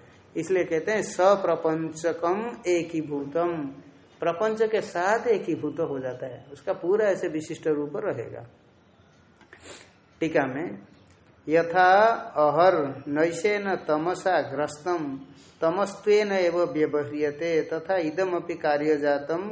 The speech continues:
कारण भावम आपन्नम कारणम इति एव व्यवह्रियते। यथा अहर,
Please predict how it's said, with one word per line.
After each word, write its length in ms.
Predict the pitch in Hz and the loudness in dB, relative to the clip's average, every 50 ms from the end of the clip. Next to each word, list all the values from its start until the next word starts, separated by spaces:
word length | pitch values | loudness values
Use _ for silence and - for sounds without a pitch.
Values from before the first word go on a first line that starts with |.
| 196 - | -8 -4
कारण 440 | - 143 139 143 143 147 156 151 151 143 | -2 0 0 2 0 0 -2 -2 -4 -4
भावम 440 | 143 143 143 143 143 147 147 147 143 | -2 -2 0 0 0 -2 -4 -4 -4
आपन्नम 680 | 139 135 135 131 - 147 143 143 143 147 160 180 202 202 | -2 -4 -4 -4 -2 -4 -4 -2 -4 -4 -4 -6 -6 -8
कारणम 680 | 196 - 151 143 143 143 143 143 147 151 170 190 202 196 - | -6 -2 0 0 0 0 0 -2 -2 -2 -4 -6 -6 -8 -8
इति 280 | 170 - - 180 160 151 | -8 -6 -4 -4 -2 0
एव 260 | 143 143 135 131 156 185 185 151 | 0 -2 -2 -2 -2 -4 -4 -2
व्यवह्रियते। 840 | 151 143 139 - 139 139 131 135 131 127 127 123 - - 170 156 139 - - - - - - - - - - _ _ _ - | -2 -4 -2 -2 -4 -8 -8 -8 -10 -8 -8 -8 -6 -4 -4 -4 -6 -8 -16 -20 -20 -20 -20 -20 -20 -20 -20 _ _ _ -2
यथा 260 | 170 170 170 202 214 | -2 0 4 6 6
अहर, 580 | 214 214 214 - 143 143 143 165 170 165 151 | 6 6 4 2 0 2 4 6 6 6 4